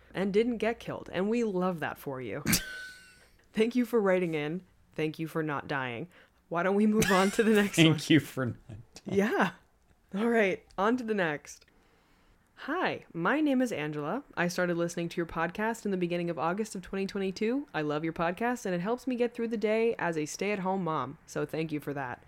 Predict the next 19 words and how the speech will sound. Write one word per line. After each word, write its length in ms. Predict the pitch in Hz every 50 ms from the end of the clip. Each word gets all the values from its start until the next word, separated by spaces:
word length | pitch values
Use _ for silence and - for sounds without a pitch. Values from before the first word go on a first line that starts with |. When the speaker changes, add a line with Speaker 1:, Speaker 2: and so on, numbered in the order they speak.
| - -
Speaker 2:
Shout 400 | - - - - 110 104 101 98
out, 140 | 98 92 92
Angela. 540 | 95 98 98 98 98 95 92 92 95 98 - 202 170
Speaker 1:
<laughs> 140 | - _ -
Yes, 320 | 139 160 170 139 - -
hell 200 | - - 175 202
yeah, 160 | 190 165 147 -
Angela. 420 | 127 143 147 143 135 127 127 151 - - - - - - - -
So 280 | - - 190 190 180 170
here 300 | - - 254 285 294 285
is 260 | - - 233 233 220
my 260 | 208 190 185 190 196
survival 440 | 190 180 185 170 160 156 165 156 151
story. 400 | - - - 135 110 - - 170 - _ - - _ _ _ _ -
In 100 | 208 233
the 80 | 247 254
year 180 | 240 233 240 240
two 200 | 233 - 202 185
thousand, 500 | - 156 143 151 156 175 175 190 165